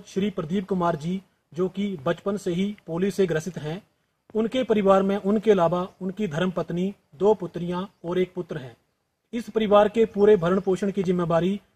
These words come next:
उनकी धर्मपत्नी के ऊपर ही है, जो कि दिहाड़ी वगैरह लगाकर अपने परिवार का भरण पोषण कर रहे हैं। इनकी पुत्री का विवाह तीस अक्टूबर को होना तय हुआ है।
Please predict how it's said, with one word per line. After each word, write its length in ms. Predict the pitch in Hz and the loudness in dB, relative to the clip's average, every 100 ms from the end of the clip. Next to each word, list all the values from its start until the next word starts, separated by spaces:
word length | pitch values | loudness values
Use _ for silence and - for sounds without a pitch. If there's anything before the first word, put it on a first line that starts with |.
| - | -8
उनकी 260 | 202 214 208 | -6 -4 -4
धर्मपत्नी 480 | 175 190 185 190 | -2 -2 -2 -2
के 120 | 185 180 | -2 -2
ऊपर 240 | 165 185 | -2 -2
ही 140 | 180 | -2
है, 260 | 165 160 180 _ _ | -2 -4 -6 _ _
जो 140 | 151 196 | 0 0
कि 300 | 196 214 220 _ 156 | 2 -2 -2 _ -8
दिहाड़ी 280 | 160 185 208 | -2 0 2
वगैरह 260 | 185 185 | 2 2
लगाकर 440 | 180 165 165 180 190 - | 2 2 0 0 -4 -8
अपने 240 | 165 185 | -8 -4
परिवार 360 | 185 170 170 170 | -4 -2 0 0
का 280 | 170 175 185 - | 0 -4 -6 -10
भरण 160 | 160 175 | -8 -8
पोषण 360 | 165 156 185 | -8 -6 -6
कर 180 | 170 160 | -6 -6
रहे 180 | 139 139 | -8 -10
हैं। 240 | 120 110 _ _ _ _ _ - | -14 -18 _ _ _ _ _ -4
इनकी 280 | 226 220 262 | -4 -2 -4
पुत्री 320 | 226 226 233 | -4 -4 0
का 120 | 233 | 2
विवाह 300 | 208 185 190 214 _ - | 2 2 0 0 _ -8
तीस 220 | 214 208 | -6 -4
अक्टूबर 420 | 196 196 170 196 | -6 -4 -2 0
को 160 | 196 190 | 2 2
होना 280 | 170 175 | 2 -2
तय 240 | 165 156 165 | -2 -2 -4
हुआ 180 | 151 151 | -2 -4
है। 220 | 147 180 | -4 -8